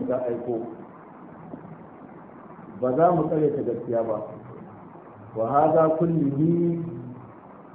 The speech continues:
yake wannan dukkan su gaba daya, wato, li amal zinam, a, at-takhallus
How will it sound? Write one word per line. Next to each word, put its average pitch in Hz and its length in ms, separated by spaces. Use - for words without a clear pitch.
yake 156 320
wannan 156 540
dukkan 165 360
su 151 100
gaba 135 300
daya, 151 320
wato, 117 480
li 131 180
amal 160 320
zinam, 135 580
a, 120 480
at-takhallus 156 760